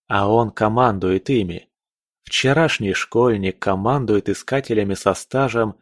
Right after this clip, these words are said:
и собирается убить человека, управляющего городом. Но обычный вчерашний школьник не бывал в космосе, не путешествовал во времени,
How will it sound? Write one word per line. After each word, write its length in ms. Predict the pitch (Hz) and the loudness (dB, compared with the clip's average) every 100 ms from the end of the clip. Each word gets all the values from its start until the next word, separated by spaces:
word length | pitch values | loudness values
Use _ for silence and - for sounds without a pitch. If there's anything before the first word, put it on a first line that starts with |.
| _ _ _ | _ _ _
и 100 | 147 | -8
собирается 760 | - 147 139 147 151 143 - 131 | -2 0 2 2 2 2 2 0
убить 280 | 123 127 | 2 0
человека, 840 | - - 98 90 95 123 123 117 - _ | -2 -2 -2 -2 -2 -2 0 -2 -2 _
управляющего 1000 | 117 - 113 95 87 87 90 - 98 98 | -4 0 0 0 -2 -2 -2 -4 -2 -2
городом. 680 | 104 120 95 90 82 82 _ _ _ _ _ _ _ _ _ - | 2 2 2 0 -4 -10 _ _ _ _ _ _ _ _ _ -6
Но 260 | 139 131 | 0 4
обычный 540 | 120 104 110 - 101 95 | 4 4 0 0 -4 -6
вчерашний 600 | - 101 101 101 98 92 | -4 -2 -2 -2 -6 -6
школьник 580 | - - 110 110 101 | -4 2 2 2 -2
не 120 | 110 107 | -4 2
бывал 400 | 123 107 90 90 | 2 2 0 -2
в 80 | |
космосе, 720 | - 135 107 95 87 - 90 - _ _ - | 0 0 0 -4 -6 -8 -10 -12 _ _ -6
не 180 | 139 131 | 0 2
путешествовал 920 | 127 113 110 - 117 - 98 95 90 | 2 2 2 2 2 0 -4 -2 0
во 140 | 95 | 0
времени, 640 | 95 113 113 92 85 85 | 2 2 0 -2 -6 -12